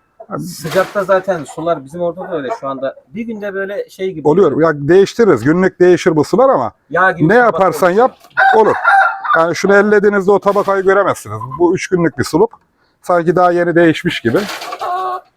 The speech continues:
Speaker 1: Evet. Evet, şurada, e, dikkatimi çekti. Bir tane de
Speaker 2: Evet.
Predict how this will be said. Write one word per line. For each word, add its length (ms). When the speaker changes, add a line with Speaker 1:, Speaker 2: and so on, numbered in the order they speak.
Speaker 1:
Evet. 200
Evet, 240
şurada, 460
e, 280
dikkatimi 380
çekti. 300
Bir 60
tane 300
de 80
Speaker 2:
Evet. 140